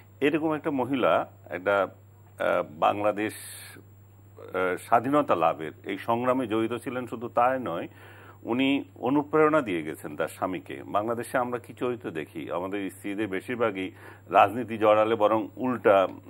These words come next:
খেপে যায়, "তুমি রাজনীতি করছো, সংসার দেখবে কে?" এই জাতীয়, উম, বঞ্চনার শিকার হতে হয় বা, আহ, ইয়ে হবে। সেই জায়গায় বঙ্গবন্ধু দিনের পর দিন জেলে কাটাচ্ছেন,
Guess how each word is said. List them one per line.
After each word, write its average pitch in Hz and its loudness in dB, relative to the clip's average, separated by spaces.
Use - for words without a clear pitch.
খেপে 120 2
যায়, 76 -2
"তুমি 95 -6
রাজনীতি 90 4
করছো, 90 -6
সংসার 95 -2
দেখবে 87 -6
কে?" 87 -6
এই 143 0
জাতীয়, 113 -2
উম, 78 -10
বঞ্চনার 92 -2
শিকার 85 -6
হতে 82 -6
হয় 85 0
বা, 82 -6
আহ, - -8
ইয়ে 127 6
হবে। - -6
সেই 143 2
জায়গায় 120 6
বঙ্গবন্ধু 104 0
দিনের 104 0
পর 101 0
দিন 87 -2
জেলে 98 0
কাটাচ্ছেন, 76 -6